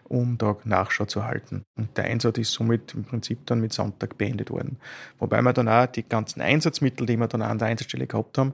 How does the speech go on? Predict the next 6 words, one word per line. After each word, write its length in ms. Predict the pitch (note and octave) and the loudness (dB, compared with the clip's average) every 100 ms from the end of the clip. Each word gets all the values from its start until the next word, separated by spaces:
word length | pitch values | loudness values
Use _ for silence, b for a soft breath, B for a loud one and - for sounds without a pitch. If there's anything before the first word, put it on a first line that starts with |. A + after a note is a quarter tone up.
| _ B2 | _ -4
dann 220 | A#2+ G#2+ | 0 2
aufgesammelt. 680 | G2 - C3 - G#2 B2 - B B B B - | 0 0 -2 0 2 2 0 B B B B -2
Das 180 | A#2+ - | -2 0
Gute 340 | C3 B2+ C3 | -4 0 2
an 80 | A#2 | 2
dieser 400 | A#2 B2+ A2 - | 4 4 4 2